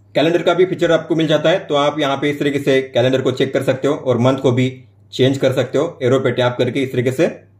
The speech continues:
दोस्तों, तो ये था Beat एक्सपी फ्लक्स स्मार्टवॉच का फुल सेटअप गाइड।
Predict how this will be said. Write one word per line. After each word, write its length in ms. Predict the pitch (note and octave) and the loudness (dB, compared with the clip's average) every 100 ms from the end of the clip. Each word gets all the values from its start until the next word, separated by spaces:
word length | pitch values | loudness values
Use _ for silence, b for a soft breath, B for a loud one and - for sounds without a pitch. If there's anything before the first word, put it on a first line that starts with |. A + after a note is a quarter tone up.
| _ _ | _ _
दोस्तों, 320 | B2 D#3 D#3 F#3+ | 0 2 4 4
तो 100 | F#3 | 4
ये 100 | F#3+ | 4
था 480 | F#3 E3+ F3 - - | 2 0 -4 -14 -6
Beat 180 | C3+ E3 | 0 0
एक्सपी 340 | D#3+ - E3 E3 - | 0 0 0 0 -2
फ्लक्स 200 | C#3+ A#3+ - | -2 -2 -6
स्मार्टवॉच 420 | - C#3+ C3+ E3 E3 | -8 -2 2 0 2
का 200 | D3+ D3 - _ - | 0 0 -6 _ -2
फुल 120 | E3 | 0
सेटअप 220 | D#3+ D#3+ | 2 0
गाइड। 340 | D3+ D#3+ - | 2 0 -2